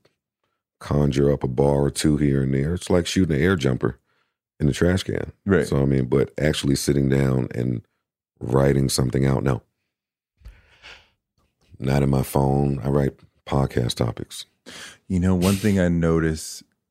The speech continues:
Speaker 2: listening, especially, I listen to Knuckleheads podcast a lot. I love that show. You,
Speaker 1: Mm-hmm.
Speaker 2: you, you listen to that show?
Speaker 1: I'm familiar.
Speaker 2: Love that show. A lot, that and, and, and, and, uh, All the Smoke. A lot of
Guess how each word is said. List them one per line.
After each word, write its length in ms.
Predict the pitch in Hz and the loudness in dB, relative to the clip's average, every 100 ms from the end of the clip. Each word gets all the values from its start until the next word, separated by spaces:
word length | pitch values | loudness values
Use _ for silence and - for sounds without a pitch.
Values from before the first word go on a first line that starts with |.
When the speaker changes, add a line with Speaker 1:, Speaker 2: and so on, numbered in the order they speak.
| _ _ _ _ _ _ _ _ | _ _ _ _ _ _ _ _
Speaker 2:
listening, 500 | 92 92 - 87 80 | 0 0 2 2 2
especially, 640 | 78 - 95 90 87 80 - | 0 0 0 2 0 0 0
I 80 | 78 | -2
listen 260 | 82 82 | -2 -4
to 220 | 69 65 - | -4 -4 -4
Knuckleheads 560 | 73 78 87 82 78 - | -2 -2 0 -2 -2 -2
podcast 440 | 87 82 87 85 | -2 -2 -2 -4
a 40 | |
lot. 320 | 85 82 85 - | -2 0 -2 -4
I 40 | |
love 300 | - 71 73 | -10 -10 -8
that 200 | 82 80 | -6 -6
show. 340 | - 82 82 95 | -6 -8 -8 -6
You, 140 | 67 62 | -2 0
Speaker 1:
Mm-hmm. 180 | 62 | 0
Speaker 2:
you, 80 | 62 - - _ | -2 -6 -18 _
you 80 | 87 | -8
listen 220 | 82 87 95 | -4 -2 0
to 40 | |
that 80 | 92 | -2
show? 180 | 101 101 | -2 -4
Speaker 1:
I'm 100 | 69 | -4
familiar. 440 | 67 69 64 64 - _ _ | 0 0 2 0 -6 _ _
Speaker 2:
Love 120 | - - | -20 -20
that 160 | - | -20
show. 160 | - - _ _ _ _ _ _ _ _ _ - | -18 -18 _ _ _ _ _ _ _ _ _ -16
A 60 | 92 | -10
lot, 460 | 87 98 104 - 90 | -2 2 2 2 4
that 300 | 110 113 90 | 4 4 4
and, 220 | 92 87 | 2 2
and, 200 | 85 85 - | 0 0 0
and, 240 | 80 78 | -2 -2
and, 340 | 80 82 76 71 | 0 0 0 0
uh, 160 | 76 - | 0 2
All 180 | 82 | 0
the 80 | 82 | 0
Smoke. 340 | - 90 80 - | 0 0 2 2
A 60 | 85 | 2
lot 340 | 87 95 113 | 4 6 4
of 240 | 120 101 | 2 -2